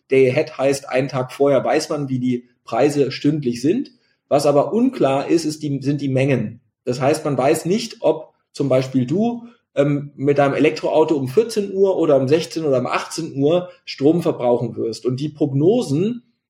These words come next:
ähm, sind also vor allem auf Mengenprognosen ausgerichtet. Das Problem ist jetzt, wenn wir ein, wenn der Anbieter wie Tibber nicht weiß, wie wir den Fahrplan des Kunden manipulieren,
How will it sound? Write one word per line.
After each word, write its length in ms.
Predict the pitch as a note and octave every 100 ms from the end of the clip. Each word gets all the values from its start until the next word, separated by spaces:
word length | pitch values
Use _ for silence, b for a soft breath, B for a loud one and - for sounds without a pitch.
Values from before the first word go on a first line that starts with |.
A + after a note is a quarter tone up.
| _ -
ähm, 320 | C#3+ D3 D3+
sind 220 | D3 E3
also 280 | C#3 D3 D3+
vor 220 | D#3+ -
allem 240 | C#3 F#3+
auf 180 | - D3
Mengenprognosen 840 | C#3+ D#3+ F#3+ E3 C#3+ B2+ B2 A#2+ A#2
ausgerichtet. 960 | - B2 - A2+ G#2+ A2 - A2 G#2 _ b b b
Das 180 | C3
Problem 380 | D3 C3+ E3 A#3+
ist 140 | A3+ -
jetzt, 440 | E3 - - _ _ _
wenn 240 | - D#3 F3+
wir 260 | F3 D#3+
ein, 460 | C#3+ D3+ D3+ D3 -
wenn 180 | C#3+ D#3
der 360 | D3 C3 B2+ D3+
Anbieter 500 | G#3+ A3+ G3 F3+ E3+
wie 120 | D3
Tibber 600 | - E3 B2 G#2+ G#2 _ _ _ _ _ _
nicht 400 | A#2+ E3 G#3+ -
weiß, 720 | A#2+ B2+ B2+ A2+ - - - _ _ -
wie 380 | G#2+ A#2+ F#3 E3
wir 260 | G3+ A#3+
den 180 | F#3+ E3+
Fahrplan 540 | - D#3 F3+ F3+ D#3+
des 180 | D3+ D3+
Kunden 760 | - G3+ G3 - B2 A#2+ - _
manipulieren, 840 | B2+ C#3 D3 - D3+ F#3+ A#2+ A2